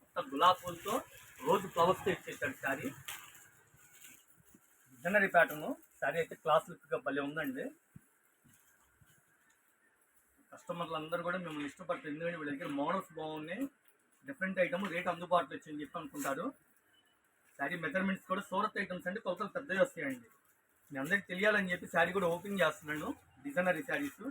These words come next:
కేవలం ఐదు వందల యాభై రూపాయలు. అబ్బా, భలే ఉందండి శారీ, మంచి షైనింగ్ ఉందండి. పీసీఓ జార్జెట్ మెత్తగా ఉంటుందండి, క్లాత్ కూడా స్మూత్‌గా, సాఫ్ట్‌గా ఉంది. పన్నెండు వందలు, పదమూడు వందలు ఈజీగా అమ్ముతారు, డౌటే లేదు దాంట్లో.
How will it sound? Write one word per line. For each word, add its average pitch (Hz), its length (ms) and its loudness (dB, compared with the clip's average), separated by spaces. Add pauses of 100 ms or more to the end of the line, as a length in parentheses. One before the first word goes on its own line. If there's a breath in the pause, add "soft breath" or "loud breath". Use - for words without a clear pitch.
(500)
కేవలం 196 280 0
ఐదు 160 120 -2
వందల 156 180 0
యాభై 135 180 0
రూపాయలు. 143 300 -12
అబ్బా, 156 140 0 (100)
భలే 135 240 2
ఉందండి 170 320 -4
శారీ, 139 260 -2
మంచి 175 300 -8
షైనింగ్ 208 340 0
ఉందండి. 254 340 -6 (1040)
పీసీఓ 208 380 -4 (100)
జార్జెట్ 170 320 2
మెత్తగా 254 440 2
ఉంటుందండి, 147 360 -4
క్లాత్ 170 280 2
కూడా 190 180 -8
స్మూత్‌గా, 202 580 -10
సాఫ్ట్‌గా 175 420 2
ఉంది. 135 180 -6 (600)
పన్నెండు 180 320 -2
వందలు, 190 260 -2 (480)
పదమూడు 170 280 -2
వందలు 185 240 -6
ఈజీగా 196 260 -6
అమ్ముతారు, 165 340 -6
డౌటే 175 300 -2
లేదు 143 180 -2
దాంట్లో. 156 340 2